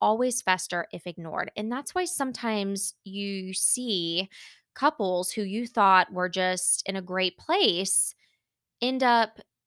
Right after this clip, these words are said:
ending the marriage or ending the relationship, and it comes as a big surprise to you because you think, "Gosh, I didn't even realize they had any problems." Or the passive person in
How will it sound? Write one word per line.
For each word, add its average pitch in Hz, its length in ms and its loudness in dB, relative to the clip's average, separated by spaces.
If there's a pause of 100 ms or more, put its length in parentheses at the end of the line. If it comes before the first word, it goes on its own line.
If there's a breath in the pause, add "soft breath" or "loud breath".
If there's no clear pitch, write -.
(180)
ending 269 300 0
the 262 60 0
marriage 240 720 0
or 220 200 2
ending 254 280 -2
the 233 100 0
relationship, 220 800 0
and 196 80 -2
it 190 80 -4
comes 254 320 -4
as 226 160 -2
a 202 60 -4
big 214 200 -2
surprise 339 560 -2
to 220 120 -6
you 165 200 0
because 196 300 -6
you 208 100 -4
think, 202 280 0
"Gosh, 381 260 2
I 233 60 -4
didn't 208 120 -4
even 220 180 -4
realize 240 340 0
they 247 100 -2
had 247 160 0
any 247 140 -4
problems." 233 720 -2 (320 loud breath)
Or 254 560 6
the 233 160 -2
passive 339 520 -2
person 190 560 -2 (140)
in 403 280 0